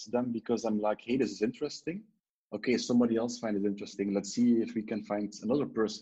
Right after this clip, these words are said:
who thinks it's interesting." And for example, all my, my, my projects or ideas I'm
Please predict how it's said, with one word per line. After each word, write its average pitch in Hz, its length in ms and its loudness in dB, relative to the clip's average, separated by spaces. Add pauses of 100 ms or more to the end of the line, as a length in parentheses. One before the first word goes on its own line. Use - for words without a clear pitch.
who 104 40 -8
thinks 101 200 -4
it's 101 160 -4
interesting." 98 400 -10 (540)
And 117 120 2
for 127 60 4
example, 123 400 4
all 131 160 6
my, 147 240 4
my, 120 240 4 (300)
my 110 60 2 (120)
projects 123 320 -2
or 120 80 4
ideas 110 320 0
I'm 113 100 0